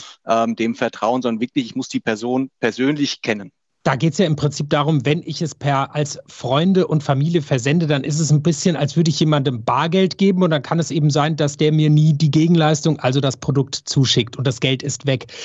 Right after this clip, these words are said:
Speaker 2: Gilt das denn auch für die Gegenrichtung? Also wenn ich nicht Käufer bin, sondern wenn ich Verkäufer bin, also wenn ich die Weihnachtskasse aufbessern will, wenn ich den, den Keller ausgemistet habe und zum Beispiel bei eBay Kleinanzeigen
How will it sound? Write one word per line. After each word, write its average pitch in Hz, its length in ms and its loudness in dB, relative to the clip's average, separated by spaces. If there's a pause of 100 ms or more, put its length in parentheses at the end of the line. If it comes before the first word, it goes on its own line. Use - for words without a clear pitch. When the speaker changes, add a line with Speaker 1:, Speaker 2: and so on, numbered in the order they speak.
(260)
Speaker 2:
Gilt 175 220 2
das 202 160 0
denn 185 180 0
auch 151 140 -6
für - 160 -2
die 135 160 0
Gegenrichtung? 196 600 2
Also 147 220 2
wenn 147 140 2
ich 135 160 -2
nicht 117 260 -6 (120)
Käufer 143 520 0
bin, 185 320 0
sondern 139 400 0
wenn 131 240 0
ich - 220 -8
Verkäufer 127 800 -2
bin, 110 260 -4
also 139 240 0
wenn 135 140 0
ich - 80 -6
die 139 100 -2
Weihnachtskasse 143 720 -2
aufbessern 147 640 0
will, 139 160 2
wenn 131 120 0
ich 135 120 -2
den, 139 200 2 (440)
den 151 120 2
Keller 151 340 0
ausgemistet 151 640 0
habe 151 240 0
und 180 180 2
zum 156 220 2
Beispiel 147 460 0
bei 143 180 2
eBay 151 400 2
Kleinanzeigen 139 880 2